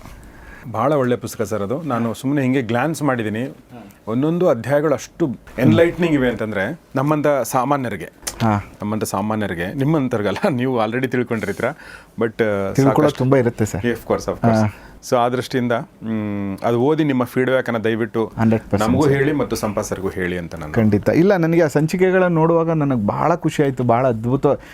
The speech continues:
Speaker 2: ಯಾಕಂದ್ರೆ ಅಷ್ಟೊಂದು ಕಾನ್ಸ್ಟೆಂಟ್ ಆಗಿ ಅಷ್ಟೊಂದು ಎಪಿಸೋಡ್‌ಗಳು ಯಾರೂ ಮಾಡೋಕ್ಕಾಗಲ್ಲ ಸರ್.
Speaker 1: ಹೌದು, ಹೌದು, ಹೌದು.
Speaker 2: ಆ, ಇಲ್ಲ, ಅವ್ರಿಗೆ ಬೇಸರ ಆಗ್ಬಿಡುತ್ತೆ, ಇಲ್ಲ ಟೈಮ್ ಇರಲ್ಲ, ಅವರ ಬ್ಯುಸಿ ಶೆಡ್ಯೂಲ್ ಇರುತ್ತೆ.
Speaker 1: ಕರೆಕ್ಟ್, ಕರೆಕ್ಟ್.
Speaker 2: ಏನ್ ಇದೇ ಮಾತಾಡ್ತಾ ಇದ್ದೀನಿ ಅಂತ ಅನ್ಸ್ಬಿಟ್ಟು ನಮಗೂ ಅನ್ಸುತ್ತೆ. ಈಗ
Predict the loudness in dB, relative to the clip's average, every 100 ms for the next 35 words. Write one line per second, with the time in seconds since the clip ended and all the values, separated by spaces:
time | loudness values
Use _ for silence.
0 | -18 -10 -2 2 4 2 2 -2 -2 0
1 | 2 0 -2 0 0 2 2 4 2 0
2 | 2 2 2 2 4 4 4 2 0 0
3 | 0 -2 0 0 0 0 -2 -6 -10 -10
4 | -14 -2 2 4 6 4 4 4 2 2
5 | 2 0 2 0 0 -2 2 4 4 2
6 | 2 4 4 4 4 2 2 2 2 2
7 | 0 -2 0 0 2 2 2 0 2 0
8 | 0 -4 -8 -6 2 2 4 4 4 4
9 | 2 0 2 0 0 0 0 0 0 2
10 | 2 2 2 2 2 0 0